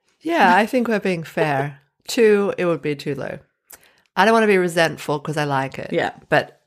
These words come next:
Speaker 1: it's funny. It's just weird that we like this because it's, it just commits so many crimes.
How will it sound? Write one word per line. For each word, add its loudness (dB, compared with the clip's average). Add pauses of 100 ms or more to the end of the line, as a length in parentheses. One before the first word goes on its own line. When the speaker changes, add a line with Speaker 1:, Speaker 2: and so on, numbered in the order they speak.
Speaker 1:
it's 0
funny. 0 (260)
It's 0
just 0
weird 4
that 2
we -2
like 2
this -2
because -4 (220)
it's, -8 (260)
it 0
just -4
commits 0
so 2
many 0
crimes. -4